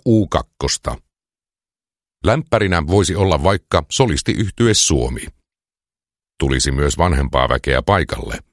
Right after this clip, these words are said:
Rahaa tarvitaan kaikilta. Konsertin tuoton voitte ohjata suoraan tililleni,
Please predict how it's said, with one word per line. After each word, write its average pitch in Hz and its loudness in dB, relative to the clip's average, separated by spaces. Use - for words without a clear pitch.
Rahaa 101 2
tarvitaan 87 0
kaikilta. - -6
Konsertin 135 2
tuoton 82 2
voitte 101 2
ohjata 98 2
suoraan 87 2
tililleni, 69 2